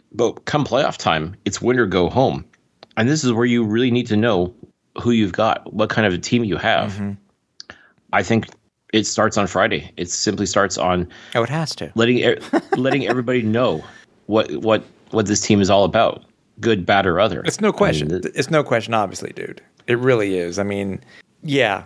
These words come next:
Speaker 2: they, they, they need to put everything together. They've had a lot of the games this year where they've just put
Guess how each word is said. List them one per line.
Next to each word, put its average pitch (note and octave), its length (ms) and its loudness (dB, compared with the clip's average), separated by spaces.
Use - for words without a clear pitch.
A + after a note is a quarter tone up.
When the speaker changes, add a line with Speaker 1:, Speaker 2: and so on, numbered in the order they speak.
Speaker 2:
they, C#3+ 280 0
they, B2 640 0
they D#3+ 300 2
need D#3 260 -2
to C#3 80 -6
put C3 260 -6
everything A#2 440 0
together. G2 360 -2
They've F#2+ 180 -4
had G2 160 0
a G2 40 0
lot A2 240 4
of A2+ 60 0
the A#2 60 -6
games A2 260 -4
this G#2 140 -8
year G#2+ 120 -4
where G2 140 -4
they've G2+ 160 -4
just F#2+ 180 -12
put - 100 -16